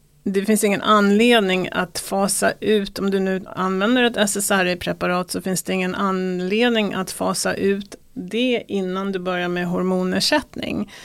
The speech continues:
Utan det kanske är bättre att få hormonersättningen först och se var du landar någonstans med det. Men är det sen så att du väljer att vilja fasa ut, eh, ditt S S R I-preparat,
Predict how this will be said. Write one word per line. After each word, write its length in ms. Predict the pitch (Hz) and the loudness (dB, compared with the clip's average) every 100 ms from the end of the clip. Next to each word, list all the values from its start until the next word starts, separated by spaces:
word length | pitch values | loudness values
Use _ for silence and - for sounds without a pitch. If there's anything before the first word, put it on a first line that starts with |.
| - - - - _ | -20 -20 -20 -20 _
Utan 260 | 214 208 196 | -4 2 2
det 60 | |
kanske 320 | 196 196 202 196 | 2 0 2 2
är 20 | |
bättre 600 | 202 220 - 208 196 190 | 2 0 0 4 4 4
att 320 | 185 175 - | -2 -4 -6
få 340 | - 185 180 | -4 -2 0
hormonersättningen 1040 | 185 185 185 185 180 180 185 - 185 185 185 | 0 0 0 0 0 -2 -2 -4 -4 -4 -4
först 500 | - 208 262 - 208 | -2 -2 0 -2 -2
och 100 | 202 | -2
se 280 | 190 190 | 0 0
var 160 | 185 185 | 0 0
du 100 | 185 | 0
landar 360 | 190 185 180 185 | 0 0 -2 -4
någonstans 520 | 185 - 185 185 - | -4 -2 -2 -4 -4
med 160 | 185 | -4
det. 280 | 185 196 254 320 - - - - | -2 0 -2 -4 -14 -18 -16 -4
Men 160 | 196 | 0
är 160 | 190 196 | 4 4
det 80 | 208 | 4
sen 280 | 202 185 185 | 4 0 0
så 240 | 190 180 | 0 0
att 300 | 180 175 - | 0 -2 -4
du 400 | 185 190 190 185 | 0 2 2 0
väljer 680 | 180 190 240 285 262 208 - | 0 4 6 6 6 6 4
att 420 | 180 180 - - | 2 0 -4 -4
vilja 520 | 180 190 170 202 269 | 2 2 4 4 4
fasa 460 | 277 262 247 - 208 | 4 4 4 4 4
ut, 380 | 170 180 - - - - - | 2 -2 -6 -14 -16 -10 -4
eh, 200 | 185 180 | -2 -2
ditt 280 | - 180 196 | -2 -4 -4
S 180 | 185 | -4
S 140 | 185 - | -2 -2
R 140 | 185 | -2
I-preparat, 720 | 175 - 175 - 180 175 - | -2 -6 -4 -2 0 -2 -6